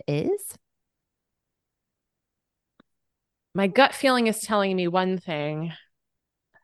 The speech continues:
Speaker 1: It's probably right.
Speaker 2: Is it Splash Mountain?
Speaker 1: No.
Speaker 2: Or no, or, uh, the Matterhorn?
Speaker 1: Yeah, the Matterhorn.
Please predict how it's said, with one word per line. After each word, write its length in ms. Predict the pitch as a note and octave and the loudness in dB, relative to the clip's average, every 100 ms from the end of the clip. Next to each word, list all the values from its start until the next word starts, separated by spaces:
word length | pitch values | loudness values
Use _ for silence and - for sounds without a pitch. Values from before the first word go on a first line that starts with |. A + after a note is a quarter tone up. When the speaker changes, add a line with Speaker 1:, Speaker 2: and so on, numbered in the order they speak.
| _ _ _ _ _ _ _ _ | _ _ _ _ _ _ _ _
Speaker 1:
It's 80 | - | -14
probably 300 | - E4 D3 | -6 -2 -2
right. 320 | B2 A#2+ D3 - _ _ _ _ _ _ _ _ _ | -2 -4 -6 -12 _ _ _ _ _ _ _ _ _
Speaker 2:
Is 100 | F#3+ | -8
it 80 | E3+ | -8
Splash 360 | - G3+ G3 - | 0 2 2 2
Mountain? 440 | F3+ A3 D#4 F4 F4 _ _ - | 0 2 2 0 -6 _ _ -12
Speaker 1:
No. 260 | D#3 C#3 E3 | -6 -4 4
Speaker 2:
Or 220 | F#3 F3 | 4 6
no, 220 | F#3+ F#3 | 6 6
or, 320 | D#3+ - F3 E3 | 4 4 6 6
uh, 200 | E3+ E3 | 6 4
the 160 | F3 | 2
Matterhorn? 520 | F3 E3 F3+ G3+ A3+ A#3+ | 2 2 2 0 -2 0
Speaker 1:
Yeah, 280 | G#3 E3 | 4 4
the 80 | C3 | 2
Matterhorn. 520 | C#3 B2 A#2+ C3 A#2 | -2 -2 -2 -4 -4